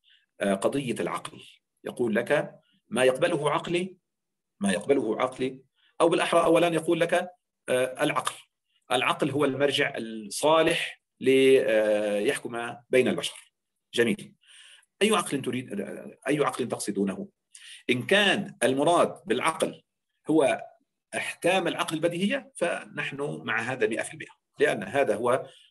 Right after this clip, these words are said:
ما يميز الإنسان عن غيره، وبدون العقل ليس هناك تكاليف.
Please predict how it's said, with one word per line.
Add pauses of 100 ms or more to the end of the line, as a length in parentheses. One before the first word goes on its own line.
ما
يميز
الإنسان
عن
غيره، (340)
وبدون
العقل
ليس
هناك
تكاليف.